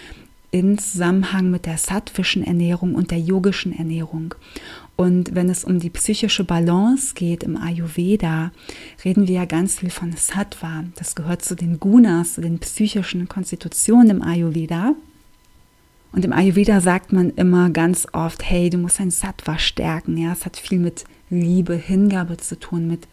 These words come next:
Resilienz zu tun, mit deiner inneren Kraft und Stärke und noch viel, viel mehr.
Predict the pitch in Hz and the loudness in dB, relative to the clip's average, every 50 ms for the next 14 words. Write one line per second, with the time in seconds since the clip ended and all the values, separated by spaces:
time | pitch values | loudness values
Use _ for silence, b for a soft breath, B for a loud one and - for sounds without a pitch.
0 | - 170 165 156 170 165 170 165 170 170 165 170 190 208 - - - - - - | -6 -6 -6 -4 -4 -4 -2 -2 -2 0 0 2 0 0 -2 -4 -10 -10 -12 -14
1 | - - - 170 165 160 165 160 - - 156 160 170 175 180 175 - - 185 180 | -10 -6 -4 -2 -2 -2 -4 -6 -6 -4 -2 0 0 0 0 -2 -2 -4 -4 -4
2 | 185 185 175 175 170 170 175 175 - - - - - - 170 170 - - - - | -4 -4 -4 -6 -6 -6 -8 -10 -12 -12 -12 -10 -8 -8 -8 -8 -8 -10 -10 -8
3 | 175 170 - - - 170 165 170 180 180 - - 175 180 180 175 175 165 165 160 | -6 -4 -4 -2 -2 0 0 0 -2 -4 -4 -4 -4 -4 -2 -2 -2 -2 -4 -6
4 | - - - - 202 190 - - 175 175 170 170 175 165 165 165 175 190 | -8 -8 -4 -2 -2 0 0 0 2 2 4 2 2 2 0 0 -2 -4